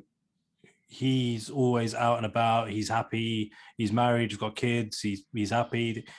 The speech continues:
He ain't ever gonna be suffering from any kind of, he must be in a really, really good place. But a period in my t-, a period in my life, I went through a shit time, and that's why I decided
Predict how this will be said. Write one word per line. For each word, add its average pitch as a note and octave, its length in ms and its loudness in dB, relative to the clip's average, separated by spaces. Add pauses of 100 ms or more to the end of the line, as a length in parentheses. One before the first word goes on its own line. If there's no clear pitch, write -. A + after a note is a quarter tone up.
(180)
He D3 220 4
ain't C#3 140 2
ever C#3 220 2
gonna A#2+ 160 2
be G#2+ 80 0
suffering G#2+ 340 -4
from G#2+ 340 -4
any A2+ 180 -2
kind A2 200 -2
of, G2+ 60 -4
he B2+ 200 2
must C3+ 220 0
be A#2+ 80 -2
in A2+ 120 0
a A2 40 -4
really, D3+ 260 2
really C3+ 180 2
good A#2+ 200 0
place. G#2 360 -2 (760)
But B2+ 400 2 (880)
a - 40 -4
period D3 380 4
in C3 60 4
my B2 160 4
t-, D#3 160 -4
a C3 280 -4
period D#3 300 4
in C#3 60 4
my B2 160 6
life, B2+ 480 4 (260)
I B2+ 140 4
went B2 240 0
through A#2+ 200 4
a A2 40 0
shit - 240 -2
time, A2+ 320 -2 (460)
and A2 400 2 (640)
that's C#3+ 260 2
why A#2+ 220 2
I A2+ 40 -2
decided A#2 520 -2